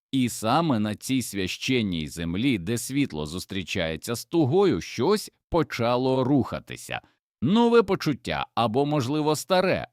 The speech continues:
але тепер пробуджене, тихе, але тверде.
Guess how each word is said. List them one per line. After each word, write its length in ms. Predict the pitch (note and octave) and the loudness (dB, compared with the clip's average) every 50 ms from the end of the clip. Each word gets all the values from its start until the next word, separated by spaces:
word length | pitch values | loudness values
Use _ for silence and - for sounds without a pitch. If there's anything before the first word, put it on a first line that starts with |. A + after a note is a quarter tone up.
| _ - | _ -4
але 300 | A2 A2 G#2+ G#2 G#2+ - | -4 -2 -2 -2 -4 -4
тепер 460 | - G#2+ F#2+ - - C3+ D#3 E3 D#3 | -4 -4 -4 -2 0 2 2 2 0
пробуджене, 920 | - G3 G#3 G#3+ A3 F#3 B2+ G2 E2 D#2+ D2 - C3 C3+ C#3 D3+ E3 F3 F3 _ _ _ _ _ _ _ _ _ _ | 0 2 4 4 4 4 2 -2 -4 -4 -2 0 0 0 0 0 -2 -4 -6 _ _ _ _ _ _ _ _ _ _
тихе, 640 | - C#3+ B2 G2+ E2 D#2+ - - F2 F#2 A2+ C#3 D3+ - - | -2 0 0 0 0 -4 -6 -6 -4 -2 0 0 -2 -2 -2
але 380 | G#2 G#2 G2 F2+ F2 F#2+ G#2+ | 0 0 0 0 0 -2 -4
тверде. 580 | G#2+ - A#2+ C3+ C#3 A#2+ F#2+ D2+ C#2+ C#2+ A#1+ - | -4 -2 -2 0 0 0 -2 -4 -6 -6 -6 -8